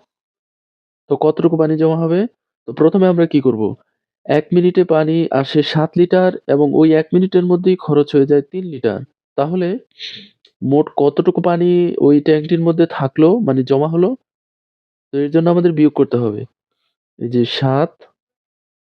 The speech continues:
বিয়োগ তিন, এই কাজটা কিন্তু আমাদের আগে করতে হবে, কারণ এক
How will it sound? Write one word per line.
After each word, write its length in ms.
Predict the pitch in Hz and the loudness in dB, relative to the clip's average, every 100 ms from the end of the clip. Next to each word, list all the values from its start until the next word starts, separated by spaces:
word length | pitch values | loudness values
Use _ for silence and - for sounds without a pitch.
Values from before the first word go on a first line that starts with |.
| _ _ _ _ _ _ _ | _ _ _ _ _ _ _
বিয়োগ 440 | 165 123 135 147 170 - | -6 0 4 4 2 0
তিন, 240 | 135 117 104 117 _ _ _ _ _ _ _ _ _ _ _ _ _ _ - | 0 0 -2 -10 _ _ _ _ _ _ _ _ _ _ _ _ _ _ -6
এই 100 | 135 | -4
কাজটা 260 | 156 170 185 | -2 -2 0
কিন্তু 180 | 180 180 | 0 2
আমাদের 260 | 180 185 - - | 2 0 -2 -2
আগে 220 | 156 165 | -2 0
করতে 240 | 151 - | 0 0
হবে, 200 | 127 107 113 _ _ _ _ - | 0 0 -4 _ _ _ _ -6
কারণ 220 | 127 139 143 - _ _ _ _ _ | -2 -2 -6 -12 _ _ _ _ _
এক 120 | - | -6